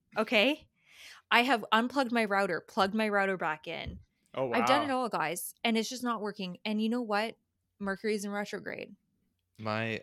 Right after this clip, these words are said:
Speaker 3: oven, this isn't even a lie. My oven light went out, and also the light in my, um, hallway won't turn off. So
Speaker 2: Won't turn
Speaker 3: riddle
Speaker 2: off?
Speaker 3: me that. Yeah, the switch is, it doesn't work. And it's attached a three-way switch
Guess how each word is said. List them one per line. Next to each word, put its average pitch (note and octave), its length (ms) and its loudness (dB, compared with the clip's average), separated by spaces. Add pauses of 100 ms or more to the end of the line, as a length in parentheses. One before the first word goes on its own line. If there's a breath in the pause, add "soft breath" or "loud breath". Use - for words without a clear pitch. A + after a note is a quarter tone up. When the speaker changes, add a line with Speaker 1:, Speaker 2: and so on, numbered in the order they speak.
Speaker 3:
oven, G#2+ 320 -6
this D#3 160 -4
isn't F3 180 -2
even B2+ 180 -4
a F#2+ 80 -4
lie. F#2 300 -4 (100)
My A#2 180 -6
oven A#2 240 -6
light D#3 160 -6
went D#3 140 -6
out, E3 200 -6 (100)
and G#2+ 140 -8
also A#2+ 320 -6
the A#2+ 100 -8
light G#2+ 200 -4
in A2 100 -8
my, G2 280 -8 (380)
um, F#2+ 360 -8 (440)
hallway A#2+ 420 -4
won't G#2 260 -8
turn F#2+ 120 -12
off. - 180 -14 (920)
So - 160 -6
Speaker 2:
Won't F#2 120 -4
turn D#3+ 200 -2
Speaker 3:
riddle A2 160 -2
Speaker 2:
off? G#2+ 200 0
Speaker 3:
me G#2 80 -6
that. F2+ 380 -4
Yeah, A#2 220 -4
the F#2+ 340 -10
switch - 320 -8
is, G2+ 160 -14 (500)
it - 80 -20
doesn't G2+ 240 -8
work. F2+ 180 -14 (260)
And B2+ 320 -6
it's A2+ 180 -8
attached A2+ 340 -4
a A2 60 -8
three-way A2 380 -6
switch - 420 -8